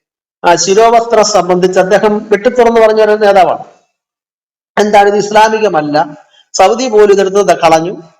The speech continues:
അപ്പൊ ശിരോവസ്ത്രത്തിനെതിരായിട്ട് അദ്ദേഹം സംസാരിച്ചതായ പല സന്ദ-, പല കാര്യങ്ങളും എന്റെ മനോമുഖരത്തിലുണ്ട്. അപ്പൊ അതുകൊണ്ട് അദ്ദേഹം ഒരു പുരോഗമനവാദിയാണ് അല്ലെങ്കിൽ മതേതരവാദിയാകുന്നു എന്നതായ ഒരു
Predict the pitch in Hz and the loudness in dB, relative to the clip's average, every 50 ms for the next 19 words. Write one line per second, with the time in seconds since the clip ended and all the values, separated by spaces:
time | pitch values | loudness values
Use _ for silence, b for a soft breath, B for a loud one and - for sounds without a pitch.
0 | _ _ - - 180 233 247 233 - 240 220 247 262 277 254 254 - 277 269 262 | _ _ -2 -2 0 0 0 -2 -2 0 0 2 2 2 0 0 0 0 2 2
1 | 269 254 233 226 214 240 254 269 262 269 254 233 262 269 254 - 254 240 247 262 | 2 2 2 2 4 4 4 4 2 2 0 0 0 0 2 0 0 2 2 2
2 | 254 254 254 254 262 247 247 247 247 247 247 240 240 240 233 233 233 233 240 - | 2 2 0 -2 0 2 4 4 4 2 2 0 0 0 0 -2 -4 -4 -2 -2
3 | 226 190 226 226 240 247 240 220 226 226 233 226 233 240 233 226 - - - 208 | 0 2 2 4 4 4 2 2 0 0 0 0 0 -2 -2 -2 -2 0 2 2
4 | 214 220 220 214 233 226 220 214 220 220 214 208 208 202 180 175 156 131 117 113 | 2 2 2 2 2 2 2 2 0 2 2 0 0 -2 -2 -4 -8 -10 -10 -16
5 | 113 _ _ _ _ - 170 196 214 208 226 247 262 226 208 196 226 240 233 254 | -20 _ _ _ _ -4 0 2 2 2 2 -2 -4 -4 -4 -4 -4 -4 0 2
6 | 226 220 233 233 214 202 214 214 202 208 - - _ _ _ _ _ _ _ _ | 2 4 4 4 4 2 2 -2 -4 -8 -14 -16 _ _ _ _ _ _ _ _
7 | - 180 185 208 233 240 240 254 262 262 262 254 247 240 233 233 226 208 190 165 | 0 2 4 4 4 2 2 0 0 0 0 2 2 2 2 2 0 0 0 0
8 | 160 156 160 175 214 - - _ _ _ _ _ _ _ _ _ - 196 196 208 | 0 0 -4 -8 -12 -16 -20 _ _ _ _ _ _ _ _ _ -2 0 0 0
9 | 226 226 240 226 214 208 208 226 240 240 240 240 240 233 220 214 214 220 214 214 | 0 -2 -2 0 0 0 2 0 0 0 0 0 0 2 2 2 0 0 0 0
10 | 196 190 190 190 190 190 196 196 196 202 202 185 185 190 202 208 202 196 196 190 | 2 4 4 2 2 0 -2 0 0 0 0 0 0 0 2 2 2 2 2 2
11 | 190 | 0